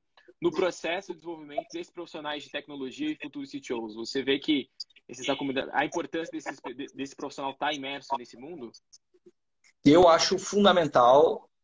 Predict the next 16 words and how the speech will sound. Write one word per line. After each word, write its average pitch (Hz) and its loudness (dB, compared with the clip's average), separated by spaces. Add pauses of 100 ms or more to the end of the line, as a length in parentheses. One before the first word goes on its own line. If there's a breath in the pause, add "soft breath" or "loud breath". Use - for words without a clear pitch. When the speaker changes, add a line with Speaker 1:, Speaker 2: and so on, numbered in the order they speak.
Speaker 2:
É, 127 8
essas 151 2
conexões, 180 6
elas 165 8
são 170 4
muito 175 -2
ricas. 165 -6 (380 soft breath)
O - -20
trabalho 151 6
que - -14
vocês 160 4
desenvolvem, 147 6
tantos 165 4
outros 151 2
desenvolvem 139 6
também 135 4